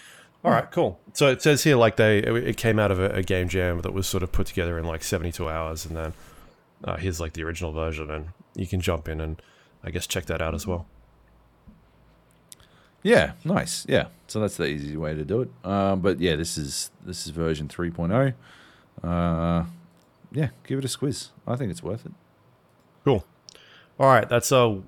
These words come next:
Speaker 1: Widow, Widow Kill. Ah,
Speaker 2: Yes.
Speaker 1: Window Kill. Um, or Window Sill, depending on
Speaker 2: Window Sill. Yep.
Speaker 1: which one you wanna check. It's, it's one of those three. All right. Next up, we've got, uh, Escape Academy.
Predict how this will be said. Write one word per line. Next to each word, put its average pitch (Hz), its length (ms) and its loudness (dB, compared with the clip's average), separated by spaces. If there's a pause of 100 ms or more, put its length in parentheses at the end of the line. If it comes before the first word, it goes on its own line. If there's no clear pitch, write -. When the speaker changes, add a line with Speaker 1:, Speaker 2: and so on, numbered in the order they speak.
(160)
Speaker 1:
Widow, 107 520 4 (180)
Widow 113 260 2
Kill. 87 280 -4 (640)
Ah, 101 240 -2
Speaker 2:
Yes. 98 240 -4 (360)
Speaker 1:
Window 90 280 -2
Kill. 80 240 -12 (440)
Um, 123 440 6 (220)
or 113 180 2
Window 101 360 4
Sill, 82 360 -6
depending 95 380 -4
on 87 340 -8
Speaker 2:
Window 80 260 -4
Sill. - 260 -12 (240)
Yep. - 20 -6
Speaker 1:
which 104 240 -2
one 104 120 0
you 98 100 -2
wanna 98 120 -4
check. 151 380 0
It's, - 140 -10
it's - 160 -10
one 101 160 -2
of 92 60 -4
those 92 260 -4
three. 92 160 -10 (1040)
All 160 100 6
right. 147 180 6 (720)
Next 175 300 2
up, 151 240 6
we've 139 380 4
got, 143 540 6
uh, 131 340 2
Escape 170 400 0
Academy. 120 640 2